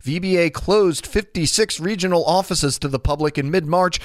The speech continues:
but says it's continuing most services by phone or the web. V B A employees will work with veterans through V A's Video Connect service.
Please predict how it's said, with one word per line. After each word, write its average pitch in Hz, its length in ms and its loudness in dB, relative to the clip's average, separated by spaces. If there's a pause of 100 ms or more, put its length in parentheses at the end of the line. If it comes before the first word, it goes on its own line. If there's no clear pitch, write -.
(160)
but 202 120 -2
says 214 260 2
it's 220 140 -4
continuing 208 640 0
most 208 240 2
services 190 460 2
by 139 180 2
phone 226 340 0
or 214 200 4
the 180 80 2
web. 170 420 0 (300)
V 131 180 -4
B 135 180 2
A 127 140 4
employees 147 560 2
will 123 160 2
work 185 240 0
with 139 140 -2
veterans 131 420 0
through 139 200 0
V 170 200 0
A's 160 240 0
Video 180 380 -2
Connect 170 400 -2
service. 175 400 0